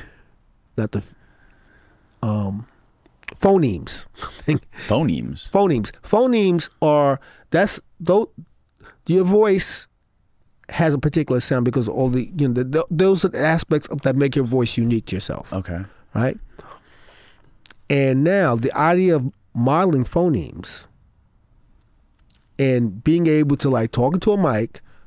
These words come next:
Speaker 1: you, you talk into the mic, but another person's voice comes out. Like, that is here. And there was a company called Lyre, based, named after the lyrebird, Australian lyrebird.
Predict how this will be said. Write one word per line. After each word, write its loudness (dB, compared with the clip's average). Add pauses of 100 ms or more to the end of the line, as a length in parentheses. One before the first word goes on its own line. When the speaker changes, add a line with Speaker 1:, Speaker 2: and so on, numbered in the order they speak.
(680)
Speaker 1:
you, -2
you 2
talk -2
into 0
the 2
mic, 0 (240)
but 0
another 2
person's -4
voice -2
comes -8
out. -14 (600)
Like, -2 (320)
that 0 (760)
is -6
here. -6 (1500)
And 2 (320)
there 4
was 2
a 0
company -2
called 0
Lyre, 0 (960)
based, 0
named 2
after 0
the 2
lyrebird, 0
Australian 0
lyrebird. -2